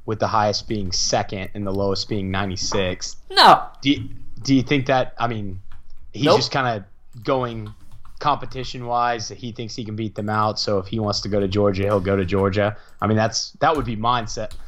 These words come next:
Speaker 1: my mindset if I was a player of his caliber, but I
Speaker 2: Right.
Speaker 1: just kinda wanted to get your thought.
Speaker 2: Yeah, I mean, like, that logic makes sense, and I've seen that kinda tossed out there, like, "Why would you go to Georgia? You're an idiot. You, the, like, the position you're going to play at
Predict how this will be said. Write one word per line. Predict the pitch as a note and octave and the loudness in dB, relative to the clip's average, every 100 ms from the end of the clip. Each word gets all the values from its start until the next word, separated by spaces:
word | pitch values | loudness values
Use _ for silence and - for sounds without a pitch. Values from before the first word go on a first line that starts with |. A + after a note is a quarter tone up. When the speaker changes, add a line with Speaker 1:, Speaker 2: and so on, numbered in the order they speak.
| - - | -8 0
Speaker 1:
my | C3+ C#3+ | 2 4
mindset | B2+ G#2+ G2+ - G#2+ | 2 -2 -4 -6 -6
if | G#2 | -4
I | G#2 | -4
was | G2 | -6
a | |
player | F#2+ A2 G2+ | -6 -4 -4
of | G2+ | -4
his | G#2 | -8
caliber, | - F#2+ F#2 F#2 A2+ | -6 -4 -2 0 6
but | B2+ | 8
I | |
Speaker 2:
Right. | G#2+ | 6
Speaker 1:
just | G2 | 2
kinda | - G#2 F#2+ | -4 -6 -6
wanted | F2 | -6
to | |
get | G2 | -6
your | F#2+ F2+ | -4 -6
thought. | - F2+ F#2 C4+ | -2 0 2 8
Speaker 2:
Yeah, | A3+ F3 | 8 8
I | |
mean, | G#3 G#3+ | 4 6
like, | G3+ D#3+ D3+ | 4 4 6
that | F#3 | 6
logic | D#3+ E3 D#3 D#3 | 10 10 8 4
makes | C#3 C3 | 2 2
sense, | - C#3 C#3+ | 2 2 4
and | C#3+ | 4
I've | E3 | 4
seen | D3 C#3+ | 4 0
that | C#3 | 0
kinda | C3+ B2+ | 2 0
tossed | B2 A#2+ A2+ | 4 4 4
out | A#2 A2+ | 0 2
there, | A#2 | 0
like, | A2+ A2 - | 0 -2 -2
"Why | C#3 D#3+ | 0 2
would | E3+ C#3 | 0 -2
you | |
go | D3 | 0
to | D#3 C#3 | 2 2
Georgia? | C#3+ D#3 C#3+ C3 | 4 6 6 4
You're | C3 D3 | 4 4
an | |
idiot. | D3 D#3 D3+ A#2 A#2+ | 4 4 4 2 -2
You, | C#3 | -2
the, | C#3+ C#3+ | 0 0
like, | C3 B2+ - C3+ | 2 0 -2 -4
the | C3 | -4
position | - C#3+ D#3 D#3 D3+ | -2 0 0 0 0
you're | C#3+ C#3 C3 | 2 2 0
going | - C#3 C3+ D3 C#3+ | -6 -8 0 2 2
to | C3+ | -2
play | D3 D3 C#3+ | 0 2 4
at | B2+ B2 - | 4 2 -4